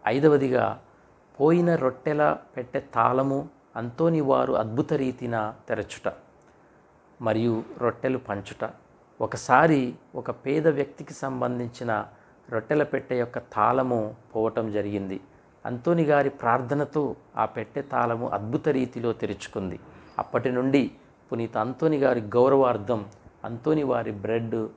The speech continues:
పంచుకోవటం ఒక సాంప్రదాయంగా మారింది. ఈ రొట్టెలు పంచుకోవటం ద్వారా ఆపదలో ఉన్న వారికి సహాయం లభిస్తుందని, కోల్పోయిన వస్తువులు తిరిగి దొరుకుతాయని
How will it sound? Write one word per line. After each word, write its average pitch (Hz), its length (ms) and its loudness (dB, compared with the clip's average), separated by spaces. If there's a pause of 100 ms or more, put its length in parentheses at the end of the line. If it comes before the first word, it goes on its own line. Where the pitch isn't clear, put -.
పంచుకోవటం 113 680 -4 (120)
ఒక 107 100 -12
సాంప్రదాయంగా 110 840 -2
మారింది. 101 540 -4 (680)
ఈ 117 100 0
రొట్టెలు 131 440 0
పంచుకోవటం 139 760 0
ద్వారా 120 480 6 (560)
ఆపదలో 170 540 8
ఉన్న 160 220 8
వారికి 127 540 4
సహాయం 120 600 0
లభిస్తుందని, 123 760 -2 (560)
కోల్పోయిన 170 580 10
వస్తువులు 143 480 4
తిరిగి 113 300 -2
దొరుకుతాయని 110 1000 -2